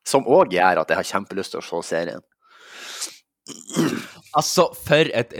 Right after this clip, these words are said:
Speaker 2: rørehaug han Øde er. Altså, jeg har sjelden sett noen som er mindre i kontakt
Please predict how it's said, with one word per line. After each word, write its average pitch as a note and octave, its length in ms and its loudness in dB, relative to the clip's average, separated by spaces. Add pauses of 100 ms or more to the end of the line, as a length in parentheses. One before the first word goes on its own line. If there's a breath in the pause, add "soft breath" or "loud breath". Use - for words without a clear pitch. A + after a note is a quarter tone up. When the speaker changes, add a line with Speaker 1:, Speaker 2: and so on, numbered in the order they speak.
(100)
Speaker 2:
rørehaug A#2 640 4
han E2 240 0
Øde F2 360 -2
er. F2+ 260 -2 (100)
Altså, A2 240 4
jeg C3+ 80 6
har D#3 160 4
sjelden D3+ 480 -2
sett - 260 -2
noen G#2+ 220 0
som F#2 240 -6
er A2+ 160 6
mindre A#2+ 320 4
i F2+ 160 2
kontakt - 560 -2